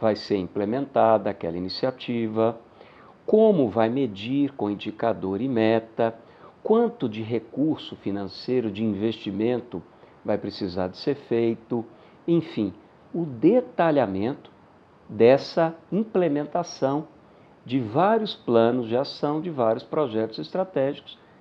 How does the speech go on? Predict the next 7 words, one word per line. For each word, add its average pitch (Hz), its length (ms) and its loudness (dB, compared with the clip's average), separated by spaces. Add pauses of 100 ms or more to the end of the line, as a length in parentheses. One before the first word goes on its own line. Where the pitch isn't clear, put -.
(160)
dentro 143 400 2
de 175 120 -4
cada 113 520 0
objetivo 151 720 -4
estratégico. 135 800 2 (640)
E 110 80 -6
relembrando, 113 680 4